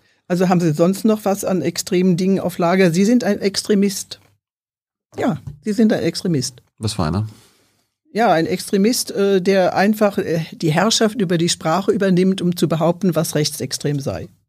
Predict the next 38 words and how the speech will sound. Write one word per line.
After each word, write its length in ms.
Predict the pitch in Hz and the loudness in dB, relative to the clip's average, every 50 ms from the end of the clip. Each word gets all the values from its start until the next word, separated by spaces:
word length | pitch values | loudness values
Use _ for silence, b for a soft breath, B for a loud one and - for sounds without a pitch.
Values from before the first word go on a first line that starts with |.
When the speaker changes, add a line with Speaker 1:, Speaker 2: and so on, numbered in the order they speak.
| _ _ _ _ _ _ _ _ _ _ _ _ _ _ _ _ _ _ - - | _ _ _ _ _ _ _ _ _ _ _ _ _ _ _ _ _ _ -12 -10
Speaker 2:
Ich 100 | 95 92 | -8 -6
glaub, 140 | - 98 104 | -6 -6 -4
das 180 | 104 98 104 | -4 -4 -4
ist 80 | 110 107 | -2 0
in 60 | 110 | 0
unserem 280 | 104 101 101 107 101 101 | 2 2 2 2 2 2
Land 180 | 107 117 107 | 2 0 0
ganz 180 | 120 117 117 - | 0 -2 -2 -2
gut 180 | 139 135 127 | -2 -2 -2
dokumentiert, 560 | 143 135 - 131 127 127 123 123 139 139 107 101 | -2 0 2 2 2 2 2 2 2 0 0 0
was 160 | 101 98 - | -2 -4 -4
das 160 | - - - | -6 -6 -6
ist. 260 | - 90 - - - - - | -4 -4 -4 -4 -6 -8 -8
Speaker 1:
Nein, 320 | - 175 170 185 208 214 208 B B B B | -4 -2 0 0 0 -2 -4 B B B B
das 140 | B 196 180 | B -4 -2
ist 160 | 170 175 - 233 | -2 -2 0 0
nicht 180 | 233 - - | 0 0 0
dokumentiert, 580 | 226 202 214 202 190 180 175 - - 214 214 208 | 0 0 2 0 2 0 0 0 2 2 2 2
das 100 | 196 175 | 0 -2
sind 160 | - 185 175 180 | -2 -2 -2 -2
Behauptungen. 680 | 165 170 170 190 190 - - - 151 135 135 135 135 B B B | -2 -2 -2 -2 -4 -4 -8 -6 -6 -4 -4 -6 -8 B B B
Da, 120 | B 208 - - | B -4 -2 0
da 180 | 190 208 202 180 | 2 2 4 4
werden 260 | 196 202 220 220 220 | 4 4 4 4 2
ganz 280 | 175 185 190 214 214 - | 2 0 0 0 0 -2
normale 440 | 220 190 170 160 175 202 220 196 170 | 0 0 0 0 2 2 2 2 0
Vokabeln, 480 | 180 165 - 175 170 180 190 190 180 | -2 -4 -2 -2 -2 -2 0 0 0
dann 180 | 165 165 165 147 | 0 0 0 0
will 120 | 180 180 175 | 0 0 0
man 240 | 175 165 160 160 156 B B B - | 2 2 0 0 -2 B B B -2
den 100 | 170 151 | 0 0
Struwwelpeter 720 | - - 170 185 214 247 233 - - 233 208 226 202 - | 0 0 -2 0 0 0 0 0 0 2 2 2 2 4
umschreiben, 560 | 208 214 226 - - - 185 175 190 190 185 | 2 2 2 0 0 0 2 2 4 4 2
weil 120 | 170 175 | 2 2
man 120 | 185 175 156 | 0 0 0
sagt, 240 | - 160 156 - 175 | 0 -2 -2 -2 -4
das 140 | 165 - | -6 -4
ist, 200 | 165 160 156 - | -4 -8 -8 -8